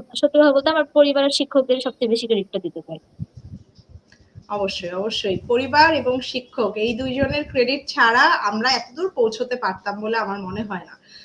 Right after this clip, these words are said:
Speaker 2: এবং তোমার ক্ষেত্রে কিন্তু একটা ব্যতিক্রম শুনলাম, আমি আজ পর্যন্ত কখনো শুনিনি যে বড় বোনের সাথে জেগে জেগে ছোট বোনও সারা রাত অপেক্ষা করেছে যে কখন আপুর পড়া শেষ হবে, কখন
Speaker 1: না,
Speaker 2: আপু একটু
Speaker 1: সত্যি,
Speaker 2: রেস্ট করবে,
Speaker 1: সত্যিই
Speaker 2: তখন আমি
Speaker 1: করেছে।
Speaker 2: যাবো।
Speaker 1: সে আমার জন্য সত্যিই জেগেছে।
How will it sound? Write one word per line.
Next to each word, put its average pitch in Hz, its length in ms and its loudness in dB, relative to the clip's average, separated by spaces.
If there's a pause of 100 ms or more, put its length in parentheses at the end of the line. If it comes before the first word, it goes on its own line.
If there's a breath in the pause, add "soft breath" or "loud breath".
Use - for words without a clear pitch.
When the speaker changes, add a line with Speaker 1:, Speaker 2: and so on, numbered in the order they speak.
(180 soft breath)
Speaker 2:
এবং 247 360 0 (160)
তোমার 233 260 4
ক্ষেত্রে 440 300 2
কিন্তু 453 200 4
একটা 440 140 -2
ব্যতিক্রম 330 420 -2
শুনলাম, 302 420 0
আমি 226 160 0
আজ 220 200 -2
পর্যন্ত 311 300 -2
কখনো 320 280 -2
শুনিনি 277 480 -2
যে 294 100 -2
বড় 214 260 2
বোনের 262 200 -2
সাথে 302 240 -4
জেগে 226 240 2
জেগে 254 200 -2
ছোট 247 220 -4
বোনও 240 240 -4
সারা 202 260 -2
রাত 220 380 0
অপেক্ষা 208 320 -8
করেছে 196 380 -4
যে 190 180 -6
কখন - 300 -2
আপুর 247 320 0
পড়া 214 180 -2
শেষ 240 240 -4
হবে, 208 280 -6
কখন - 280 -4
Speaker 1:
না, 302 60 4
Speaker 2:
আপু 339 220 4
একটু 339 140 0
Speaker 1:
সত্যি, 359 180 8
Speaker 2:
রেস্ট 240 280 2
করবে, 330 180 2
Speaker 1:
সত্যিই 392 220 4
Speaker 2:
তখন 359 120 6
আমি 285 100 8
Speaker 1:
করেছে। 233 240 0
Speaker 2:
যাবো। 196 120 0
Speaker 1:
সে 269 120 -2
আমার 262 300 2
জন্য 294 240 2
সত্যিই 311 380 2
জেগেছে। 208 500 2